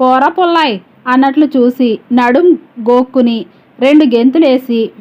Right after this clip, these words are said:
కిచెన్లోకి దూరిపోయింది. "ఓసిని తల్లి సిగదరగా" అని రయ్యమని కిచెన్లోకి పరిగెత్తాడు బాలు.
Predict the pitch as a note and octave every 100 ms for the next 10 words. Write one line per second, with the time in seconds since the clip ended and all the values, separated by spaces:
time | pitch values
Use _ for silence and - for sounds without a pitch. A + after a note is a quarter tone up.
0 | - _ - - - - - _ _ _
1 | _ _ _ _ _ _ _ _ _ _
2 | - D4+ - F4+ F4+ C#4 D4 C#4+ C4 C4
3 | C4 A3 G#3+ G3+ - - - _ - B3+
4 | D#4 E4+ E4+ E4+ E4 E4 E4 C4 A#3+ B3
5 | C4+ C4 C#4 C#4 - - - D4 F4+ A#3+
6 | A3+ A#3+ E4 F#4 F4+ C4+ C#4 D4+ C#4+ C4+
7 | A#3 A3 A3+ A3 G#3+ A#3+ A#3+ G3+ G3+